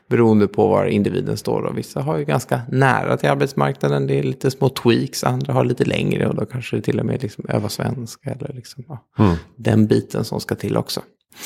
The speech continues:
Speaker 1: Och så har vi då, Nema Problema, arrangerar lite träffar ovanpå det här, eh, workshops för att hjälpa deltagare, och man erbjuder lite liksom digitala verktyg och kopplar ihop med företag i den mån det är relevant för deltagare.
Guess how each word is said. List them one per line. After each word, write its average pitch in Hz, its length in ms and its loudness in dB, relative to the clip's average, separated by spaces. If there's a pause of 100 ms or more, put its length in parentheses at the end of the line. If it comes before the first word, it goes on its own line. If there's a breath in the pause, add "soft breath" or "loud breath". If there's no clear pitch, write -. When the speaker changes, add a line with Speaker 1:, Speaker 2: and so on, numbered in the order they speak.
(200 loud breath)
Speaker 1:
Och 123 140 0
så 123 100 6
har 104 200 4
vi 107 380 4
då, 98 220 2
Nema 104 300 4
Problema, 107 600 4
arrangerar 101 600 0
lite 104 380 -2 (480 loud breath)
träffar 110 600 0
ovanpå 101 720 2
det 113 80 -4
här, - 400 -2
eh, - 500 -2
workshops - 640 0
för 104 80 -2
att 101 60 0
hjälpa - 280 0
deltagare, 104 680 0
och 107 160 4
man 101 360 2
erbjuder - 380 0
lite - 200 -6
liksom - 240 -4
digitala 98 480 2
verktyg - 460 0
och - 60 -2
kopplar 104 300 -2
ihop 98 240 -2
med 101 120 -2
företag - 580 0
i - 40 -4
den - 240 -2
mån - 180 -2
det - 60 -2
är - 40 -4
relevant - 460 -8
för - 100 -14
deltagare. - 360 -12